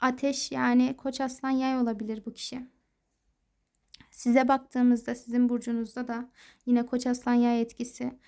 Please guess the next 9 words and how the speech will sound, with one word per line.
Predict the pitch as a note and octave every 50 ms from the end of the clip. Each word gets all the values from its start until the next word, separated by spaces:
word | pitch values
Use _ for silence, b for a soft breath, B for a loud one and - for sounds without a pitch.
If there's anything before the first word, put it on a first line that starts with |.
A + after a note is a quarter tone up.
| b b _
Terazi, | _ B3+ A#3+ B3 A#3+ A#3+ A#3 A#3+ B3
Kova, | B3 B3 A#3+ A#3 A#3
İkizler | A#3+ A#3+ - A3+ A3+ B3 B3 A#3+
etkisi, | B3 B3 - - C4 B3 - - C4 C4 B3+ - _ _ _ _ _ _ _ _ _ _ _ _ _ _ _ _ _ _ _ _ _ _ _ _ _ _ _ _ _
e, | A#3+ A#3 A3+ A3+ A3 A3+ A3+ A3 A3 A3+
Boğa, | G#3+ B3+ B3 B3 B3 A#3+
Başak, | A3+ - - B3 B3+
Oğlak | B3 A#3+ A#3 B3 B3+ B3
etkisi | C#4 C#4 C4 - _ C4 B3+ - - C#4 C#4